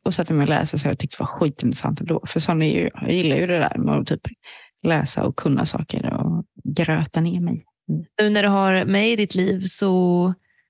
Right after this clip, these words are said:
Speaker 2: hade du ju liksom, du hade kunnat förstå mig <laughs> i mitt snack.
Speaker 1: Så jag tänker att det är så himla bra att jag kan få bara, "Jag fattar ingenting, kan du förklara?"
Speaker 2: <laughs> Ja.
Speaker 1: Det är ganska skönt för mig.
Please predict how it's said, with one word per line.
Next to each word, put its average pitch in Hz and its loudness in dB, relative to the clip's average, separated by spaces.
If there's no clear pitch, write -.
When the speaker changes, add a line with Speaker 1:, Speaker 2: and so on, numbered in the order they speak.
Speaker 2:
hade 190 0
du 185 4
ju 180 2
liksom, 175 2
du 196 0
hade 180 2
kunnat 180 0
förstå - 0
mig - -2
<laughs> - -2
i - 0
mitt 202 0
snack. - -2
Speaker 1:
Så 240 4
jag 277 2
tänker 254 4
att - -2
det 190 0
är 185 2
så 196 0
himla 175 2
bra 175 2
att 175 -2
jag 147 0
kan 151 0
få 143 -2
bara, - 0
"Jag 233 4
fattar 254 2
ingenting, 202 2
kan 208 0
du 233 2
förklara?" 214 0
Speaker 2:
<laughs> - -12
Ja. 247 2
Speaker 1:
Det 233 6
är - 8
ganska 311 4
skönt 277 2
för 349 0
mig. - 0